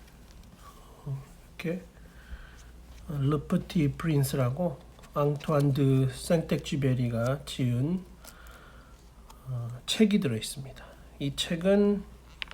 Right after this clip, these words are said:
어, 프랑스 말로도 있고요. 영어, 그리고, 어, 스페인어 등등 해서 중국어까지 이렇게 다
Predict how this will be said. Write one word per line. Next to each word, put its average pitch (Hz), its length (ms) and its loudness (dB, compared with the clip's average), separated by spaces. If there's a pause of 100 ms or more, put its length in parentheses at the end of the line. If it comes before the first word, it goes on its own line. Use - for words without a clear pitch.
(680)
어, 127 240 -4
프랑스 220 460 8
말로도 117 1040 4
있고요. 139 640 0
영어, 139 800 2
그리고, 117 840 -4 (1600)
어, 120 380 -6 (340)
스페인어 127 720 2
등등 131 480 2 (640)
해서 135 300 -6
중국어까지 170 880 4 (300)
이렇게 131 380 -8
다 127 200 -8